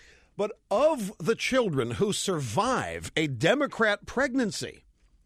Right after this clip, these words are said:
they have not been helped by Democrats in the last fifty years. All of these great society programs busted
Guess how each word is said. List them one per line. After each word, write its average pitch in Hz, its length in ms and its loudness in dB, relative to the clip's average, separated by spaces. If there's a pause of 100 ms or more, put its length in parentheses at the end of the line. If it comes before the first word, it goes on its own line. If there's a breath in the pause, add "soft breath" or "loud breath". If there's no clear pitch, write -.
(760)
they 202 240 2
have 208 280 -2
not 262 380 0
been 240 220 4
helped 214 420 2
by 196 200 4
Democrats 208 680 2
in 226 80 0
the 233 40 -2
last 233 320 0
fifty 226 300 0
years. 220 400 2
All 254 180 0
of 254 80 -4
these 220 220 -4 (380 soft breath)
great 240 320 -2
society 254 500 -2
programs 240 560 0
busted 233 540 2